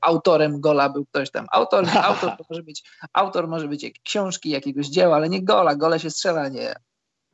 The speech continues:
Speaker 1: autoruje.
Speaker 2: E,
Speaker 1: Tyle.
Speaker 2: Maciej, nie wiem, kiedy najnowsza gra o klon, bo tutaj, wiesz, mamy dużo roboty własnej. Karol też jak gdyby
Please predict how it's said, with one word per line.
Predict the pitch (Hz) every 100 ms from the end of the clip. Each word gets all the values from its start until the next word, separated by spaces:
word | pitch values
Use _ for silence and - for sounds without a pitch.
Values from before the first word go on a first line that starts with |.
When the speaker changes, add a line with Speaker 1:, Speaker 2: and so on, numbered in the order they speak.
| -
Speaker 1:
autoruje. | 151 151 156 143 131 120 _ _ _ _ _ _ _ _ _ _ _ _ _ _ _ _ _ _ _ _ _ _ _ -
Speaker 2:
E, | 127
Speaker 1:
Tyle. | 127 127 131
Speaker 2:
Maciej, | 156 156 175
nie | 196 220
wiem, | 185 139
kiedy | 143 127
najnowsza | 127 120 117 -
gra | 110 120 110
o |
klon, | - 117 120
bo | 117
tutaj, | 117 110 120 117
wiesz, | 120 98 90 -
mamy | 113 110 110 107
dużo | 123 117 110
roboty | 110 110 117
własnej. | 107 110 107 - 117 123 123
Karol | - 117 107 113 107
też | 117 107 110
jak | 104
gdyby | 107 104 104 104